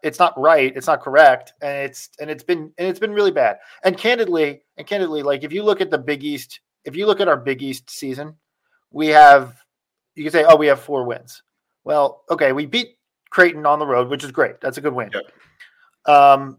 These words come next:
Speaker 1: we beat Xavier by one, a team that just lost by forty-three at uconn. And then we beat DePaul twice, who just fired their head coach. So,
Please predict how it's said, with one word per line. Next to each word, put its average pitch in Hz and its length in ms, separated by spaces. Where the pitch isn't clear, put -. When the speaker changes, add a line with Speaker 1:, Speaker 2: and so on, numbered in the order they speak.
Speaker 1:
we 156 80
beat 165 200
Xavier 226 320
by 175 160
one, 135 480
a 147 60
team 165 240
that 156 120
just 151 160
lost 139 320
by 127 120
forty-three 147 880
at 127 160
uconn. 120 440
And 185 120
then 220 80
we 226 120
beat 208 220
DePaul 165 340
twice, - 400
who 190 80
just 226 200
fired 202 320
their 170 120
head 139 200
coach. - 340
So, 180 480